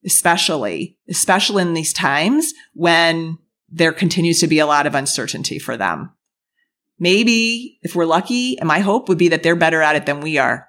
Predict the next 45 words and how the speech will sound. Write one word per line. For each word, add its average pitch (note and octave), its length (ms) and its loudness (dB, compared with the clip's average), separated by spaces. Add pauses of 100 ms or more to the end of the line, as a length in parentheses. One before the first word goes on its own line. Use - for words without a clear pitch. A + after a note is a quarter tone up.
someday C3 480 0
because D3+ 340 -2
they D3 80 0
have D3+ 320 0
gotten D3 240 0
it D3+ 40 2
at D3 60 2
an D3 140 -2
earlier D#3+ 320 0
age D#3+ 240 4
and D3+ 120 -2
they're D3 120 -2
starting D3+ 320 0
to D#3 80 -4
build D3 240 -2
this D3+ 140 -2
into D3 260 -2
their C#3 400 2 (640)
repertoire E3 400 0
of D#3+ 80 -2
habits, - 800 0 (460)
that - 260 -2
they E3+ 160 4
are D#3+ 240 4
not D#3+ 560 0 (120)
their D3+ 120 -2
struggle, D3 420 -2
they D#3 180 0
are D3+ 100 2
not D3 260 0
their B2+ 140 -2
pain, B2+ 540 -8
that C#3 120 -14
that's D#3 240 0
simply F3+ 460 2
just D#3+ 200 -2
a D#3 60 0
messenger D#3 420 -2
to D#3 120 -2
say, D3+ 300 0
"Hey, D#3 280 -2
it's E3 160 -2
time E3 300 0
for D#3+ 140 -6
me D3+ 300 -10